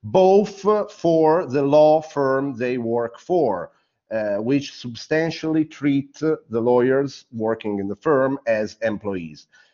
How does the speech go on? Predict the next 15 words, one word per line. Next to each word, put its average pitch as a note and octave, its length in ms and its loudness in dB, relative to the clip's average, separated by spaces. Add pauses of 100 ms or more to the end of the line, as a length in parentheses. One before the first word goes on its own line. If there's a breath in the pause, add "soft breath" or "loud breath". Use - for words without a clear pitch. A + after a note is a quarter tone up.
We A#2+ 120 0
can C#3 160 0
find C3 280 2
this B2+ 160 0
data, C3+ 280 2
for B2 160 0
example, C3 380 0
twenty D3 360 2
percent C#3+ 500 0
of B2+ 120 -2
Italian C3 480 0
lawyers D3 520 4
do C3+ 220 -2
not C#3+ 340 2
carry C#3 560 0